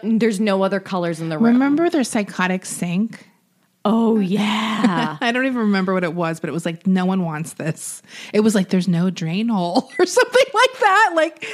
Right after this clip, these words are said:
Speaker 2: the water just, like, I don't remember
Speaker 1: The
Speaker 2: what it
Speaker 1: water
Speaker 2: was.
Speaker 1: just evaporates.
Speaker 2: There's, like, a thin slit.
Speaker 1: Yeah.
Speaker 2: Something, uh, like, it was crazy.
Speaker 1: It's
Speaker 2: Yeah.
Speaker 1: like the most non-functional house, the most non-comfortable house.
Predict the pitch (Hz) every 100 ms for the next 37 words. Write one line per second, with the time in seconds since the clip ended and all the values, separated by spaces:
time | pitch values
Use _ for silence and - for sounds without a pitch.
0 | 440 392 302 277 285 294 294 320 - 254
1 | 240 - - _ _ 247 262 262 233 220
2 | 214 208 - 190 226 226 233 233 214 208
3 | 185 180 - 269 302 262 254 - 240 240
4 | 240 202 - 190 185 202 - _ _ 247
5 | 240 190 240 247 277 254 226 233 240 233
6 | 233 214 202 196 156 156 147 277 294 269
7 | 285 262 247 233 214 208 208 262 285 269
8 | 277 - 277 254 254 226 190 180 - 196
9 | 185 180 190 175 180 208 208 196 180 175
10 | 165 170 160 156 151 151